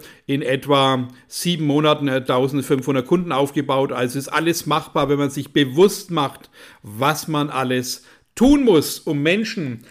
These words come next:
zu begeistern, um Menschen zu sehen, um Menschen auch lesen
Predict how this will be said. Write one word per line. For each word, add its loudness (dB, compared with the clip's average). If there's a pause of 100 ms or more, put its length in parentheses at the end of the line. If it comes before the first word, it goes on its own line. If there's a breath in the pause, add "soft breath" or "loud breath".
(140 soft breath)
zu 2
begeistern, 2
um -2
Menschen -2 (180 loud breath)
zu 0
sehen, 2
um -2
Menschen -2
auch 0 (260 soft breath)
lesen 0